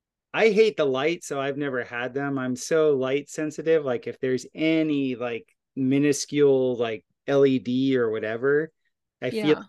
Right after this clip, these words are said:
Speaker 1: like searing me. So I, I, uh, I don't have any light in the master bedroom.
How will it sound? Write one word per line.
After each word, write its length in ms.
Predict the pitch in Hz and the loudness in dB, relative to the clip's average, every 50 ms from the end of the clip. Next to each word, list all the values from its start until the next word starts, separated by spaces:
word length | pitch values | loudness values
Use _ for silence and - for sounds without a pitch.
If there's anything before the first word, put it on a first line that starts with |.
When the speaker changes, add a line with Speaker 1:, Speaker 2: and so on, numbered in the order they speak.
| _ - | _ -6
Speaker 1:
like 160 | - 123 - | -6 -6 -6
searing 720 | - - - - - 131 127 135 139 147 151 156 156 151 | -6 -10 -8 -6 -4 0 2 2 2 4 2 2 0 0
me. 320 | 156 156 160 165 170 180 170 | -2 -2 -4 -4 -4 -6 -8
So 220 | - - 139 127 | -8 -6 -4 -4
I, 240 | 117 120 120 120 113 - - | -4 -4 -4 -6 -8 -10 -8
I, 340 | 123 127 127 123 120 120 - - | -6 -4 -4 -4 -4 -6 -8 -10
uh, 120 | 135 135 131 _ _ _ - - | -12 -14 -14 _ _ _ -2 0
I 80 | 143 | 4
don't 240 | 143 170 175 170 147 | 4 4 4 2 2
have 160 | 131 139 127 | 0 0 0
any 260 | - 143 143 143 143 | 0 2 2 2 2
light 320 | 127 120 120 127 135 143 - | 2 2 2 4 4 2 2
in 400 | - 139 127 123 120 117 120 123 _ _ - | -2 -4 -4 -4 -4 -6 -8 -10 _ _ -10
the 100 | 127 120 | -8 -6
master 400 | 127 127 123 131 - - 131 117 | -6 -6 -6 -8 -6 -6 -6 -4
bedroom. 500 | 107 113 110 110 131 135 147 160 165 | -4 -4 -2 0 0 0 0 -2 -6